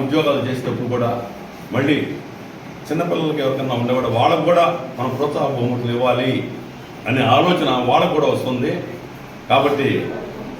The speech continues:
ఈ రోజుల్లో చదువు అనేది ముఖ్యం. కాబట్టి ముఖ్యంగా పద్మశాలి సంఘం తరఫున ఈ సంవత్సరం మొదలు పెట్టాము. ఇది ప్రతి సంవత్సరం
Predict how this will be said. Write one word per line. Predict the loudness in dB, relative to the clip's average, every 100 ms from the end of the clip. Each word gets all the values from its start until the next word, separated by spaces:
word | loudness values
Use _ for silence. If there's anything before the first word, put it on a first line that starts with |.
| -10 -4
ఈ | 4
రోజుల్లో | 6 6 4 4 2 0 0
చదువు | 4 4
అనేది | 4 2
ముఖ్యం. | 0 0 0
కాబట్టి | 0 0 -2 -4 -6 -10 -12 -8 -6
ముఖ్యంగా | -2 0 2 2 2 -4 -10 -12 -8
పద్మశాలి | -4 -2 0 2 2
సంఘం | 0 -2 -2
తరఫున | -2 -2 -2 -2 -2
ఈ | -2
సంవత్సరం | -4 -4 -2 -2 -2 -4 -10 -10 -4
మొదలు | 0 0 0
పెట్టాము. | 0 2 2
ఇది | 0 0 -4 -8 -4
ప్రతి | -2 2
సంవత్సరం | 2 4